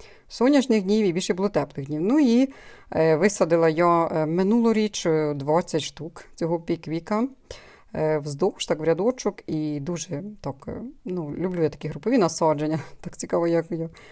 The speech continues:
ті, е, пиляки, тичиночки виглядають, е, е, цікаво, зсередини вилазять, а потім пелюсточки розкриваються. От.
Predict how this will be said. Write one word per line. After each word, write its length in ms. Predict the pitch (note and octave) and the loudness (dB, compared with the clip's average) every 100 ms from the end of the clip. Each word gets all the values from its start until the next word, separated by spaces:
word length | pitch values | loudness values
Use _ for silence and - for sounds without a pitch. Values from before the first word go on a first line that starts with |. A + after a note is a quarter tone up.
| - - - | -20 -20 -14
ті, 140 | - F#3 - | -2 -2 0
е, 220 | F3+ E3 - _ _ | 0 -2 -6 _ _
пиляки, 480 | - G#3+ G3+ G3 A#3+ | 4 6 6 6 4
тичиночки 640 | - F#3+ B3+ A#3+ G3+ - | 6 4 6 6 4 2
виглядають, 760 | E3+ F3 F3 E3 E3+ D#3+ D3+ - | 2 2 4 4 4 4 0 -4
е, 240 | D#3+ D#3 D3 D3 _ - - _ _ - | -4 -4 -4 -12 _ -20 -20 _ _ -10
е, 100 | D3 | -10
цікаво, 520 | - - D#3+ D#3 D#3+ | -10 -8 -4 -2 -2
зсередини 680 | - - F3 F3 E3 F3 E3 | -4 0 4 4 4 2 2
вилазять, 400 | E3+ F3+ G3+ E3+ | 4 4 4 0
а 60 | |
потім 300 | E3+ F3 F3+ | -2 -2 -4
пелюсточки 520 | E3 E3+ C#3+ - - | -2 -2 -2 -8 -12
розкриваються. 540 | D3 - D#3 D#3+ D#3 D#3 | -14 -10 -8 -8 -6 -8
От. 300 | D3 D#3+ | -4 -6